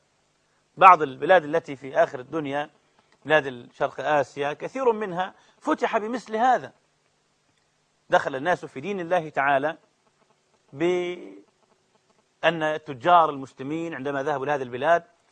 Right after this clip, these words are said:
صاروا يدعون الناس إلى ال-، إلى، إلى الدين بشيء من السلوك الحسن ودلالة بسيطة على طريق الله، فدخل الناس في دين الله أفواجا. فما، مش معنى هو تاجر إنه ملوش دعوة بالدين، مش، ما، ما، مش علاقته،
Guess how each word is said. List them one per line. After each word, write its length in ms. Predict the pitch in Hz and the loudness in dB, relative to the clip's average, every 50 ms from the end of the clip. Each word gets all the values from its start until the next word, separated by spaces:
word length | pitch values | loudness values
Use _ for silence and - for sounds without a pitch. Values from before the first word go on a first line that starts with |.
| _ _ _ _ | _ _ _ _
صاروا 440 | - - 240 240 226 208 208 202 190 | 0 6 6 6 6 6 2 -2 -4
يدعون 280 | 156 143 175 220 208 | -4 -4 -4 -4 -4
الناس 340 | 180 175 190 202 185 - 180 | -4 -4 -4 -4 -4 -4 -6
إلى 200 | 156 156 151 151 | -6 -6 -6 -8
ال-، 260 | 143 143 139 - - | -8 -8 -12 -16 -16
إلى، 220 | - - 151 151 147 | -14 -8 -6 -6 -4
إلى 120 | 165 160 | -2 -4
الدين 320 | 139 131 180 220 220 196 165 | -4 -4 -4 -4 -4 -4 -6
بشيء 960 | 170 190 196 190 190 - - _ _ _ _ _ _ _ - 214 214 220 190 | -6 -8 -10 -10 -14 -16 -20 _ _ _ _ _ _ _ 0 2 2 2 0
من 120 | 180 175 165 | -4 -4 -6
السلوك 400 | 147 - - 185 - 220 - - | -8 -8 -8 -10 -8 -8 -8 -8
الحسن 440 | 175 - - 208 196 - 202 185 180 | -10 -6 -4 -4 -4 -4 -8 -8 -8
ودلالة 920 | 170 165 165 165 165 - 139 143 151 185 202 185 160 - 156 147 143 139 | -10 -10 -12 -12 -16 -18 -12 -6 0 2 2 2 2 0 -4 -14 -12 -8
بسيطة 520 | 135 143 139 - 226 233 208 - 165 139 - _ _ _ _ _ | -6 -8 -6 -6 -4 -4 -4 -2 -4 -6 -6 _ _ _ _ _
على 180 | - 131 - - | -6 -2 -2 -2
طريق 320 | - 165 185 196 185 - | -2 -2 -2 -2 -2 -4
الله، 180 | 170 180 208 208 | 0 2 2 4
فدخل 380 | 160 185 180 233 240 - 214 196 | 4 2 2 2 0 0 -2 -6
الناس 260 | 190 208 208 - 185 | -4 -6 -6 -8 -8
في 80 | 170 | -12
دين 140 | 165 196 208 | -12 -12 -10
الله 320 | 196 185 202 214 196 185 180 | -8 -4 -2 -2 -2 -2 -4
أفواجا. 420 | 170 - 233 262 254 180 135 - _ _ _ _ _ _ _ _ _ _ _ _ _ _ _ | -2 0 0 0 0 -2 -6 -14 _ _ _ _ _ _ _ _ _ _ _ _ _ _ _
فما، 380 | - 151 156 165 165 165 165 165 | -6 -4 0 2 4 4 4 2
مش 140 | 160 139 - | 0 0 0
معنى 180 | 208 202 208 | 0 2 2
هو 100 | 220 196 | 2 2
تاجر 320 | 180 202 220 233 202 202 175 | 6 6 6 6 6 4 0
إنه 100 | 180 185 | 0 -2
ملوش 160 | 196 208 190 | -2 0 2
دعوة 200 | 185 220 202 190 | 4 6 6 6
بالدين، 280 | 175 160 170 233 226 | 4 2 -4 -4 -2
مش، 140 | 196 160 139 | -2 -2 -2
ما، 160 | 165 170 165 | 0 0 2
ما، 120 | 160 160 156 | 2 0 -2
مش 180 | 156 147 - | -4 -2 0
علاقته، 440 | 156 165 202 240 240 - - - 120 | 4 10 10 10 10 10 4 -14 -20